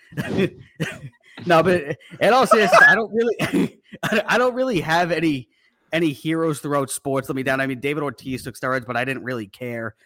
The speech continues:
that that came out. I mean, there's people in sports in general, though. It, but I guess it's in any, it's in anything, not just sports. But there's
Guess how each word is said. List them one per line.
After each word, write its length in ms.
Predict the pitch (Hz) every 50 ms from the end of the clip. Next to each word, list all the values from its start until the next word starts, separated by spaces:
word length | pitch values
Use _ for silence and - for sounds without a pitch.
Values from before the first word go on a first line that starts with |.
| _ _
that 220 | 123 120 117 92
that 200 | 120 117 117 107
came 240 | - - 120 117 107
out. 260 | 110 107 110 113 110 - - - - - - -
I 100 | 123 147
mean, 240 | 156 165 156 156 156 - - - -
there's 200 | 185 208 202 -
people 380 | - 285 294 - 370 339 233
in 140 | 160 170 180
sports 420 | - - - 180 196 208 196 - 151
in 100 | 135 117
general, 340 | 107 139 147 143 127 123 113
though. 220 | 110 107 107 110
It, 400 | 110 107 87 120 139 143 - - - 139
but 100 | 170 170
I 60 | 185
guess 160 | 202 190 -
it's 120 | 185 -
in 120 | 151 131 127
any, 200 | 127 131 127 127
it's 220 | 98 113 113 -
in 120 | 147 123 123
anything, 340 | 127 123 123 110 120 113
not 160 | 117 117 117 -
just 140 | 110 -
sports. 360 | - - - 107 113 110 - -
But 180 | - 110 107 - _ _ _ - - -
there's 300 | 156 165 165 147 135 120